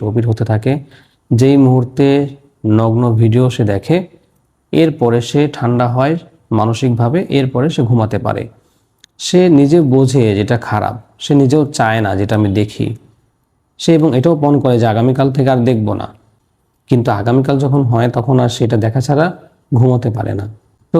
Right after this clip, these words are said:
এই যে বিষয়গুলো বললাম, যে টোটাল দশ এগারোটা বিষয়, এই সমস্যাগুলো যদি কারোর মধ্যে থাকে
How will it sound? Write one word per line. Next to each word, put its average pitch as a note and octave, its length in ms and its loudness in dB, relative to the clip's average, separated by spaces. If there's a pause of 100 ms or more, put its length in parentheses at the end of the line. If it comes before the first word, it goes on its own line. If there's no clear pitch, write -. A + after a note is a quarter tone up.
(160)
এই G3+ 220 4
যে G3 160 4
বিষয়গুলো C3 640 2
বললাম, G#2 540 0
যে G#2+ 160 0
টোটাল A2+ 460 0
দশ G#2 220 -2 (220)
এগারোটা G#2 360 -2
বিষয়, B2+ 440 -2 (720)
এই E3 180 4
সমস্যাগুলো C3+ 680 2
যদি B2+ 200 2
কারোর A#2 240 0
মধ্যে A2 220 0
থাকে A2 400 -2